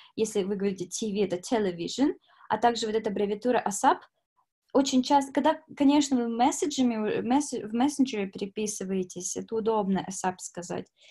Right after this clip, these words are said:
Но если это деловая переписка, особенно если вы только-только устанавливаете контакт, полностью нужно писать as soon as possible, что означает как можно раньше.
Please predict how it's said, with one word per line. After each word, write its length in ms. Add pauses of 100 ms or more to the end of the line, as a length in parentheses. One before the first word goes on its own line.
(400)
Но 480
если 340
это 220
деловая 400
переписка, 680
особенно 440
если 260
вы 80
только-только 640
устанавливаете 840
контакт, 680 (760)
полностью 460
нужно 220
писать 340
as 140
soon 400
as 240
possible, 720
что 240
означает 580 (360)
как 200
можно 680
раньше. 540